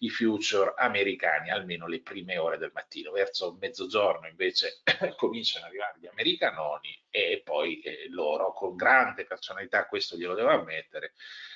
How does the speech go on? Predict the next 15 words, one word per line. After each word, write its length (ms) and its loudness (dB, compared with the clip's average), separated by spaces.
fanno 300 6
quello 200 0
che 120 -4
gli 240 2
pare 600 4
sui 300 -6
loro 300 0
indici. 840 -2
A 80 4
volte 380 4
abbiamo 220 -2
visto 260 -8
delle 180 -4
inversioni 580 -4
clamorose 840 4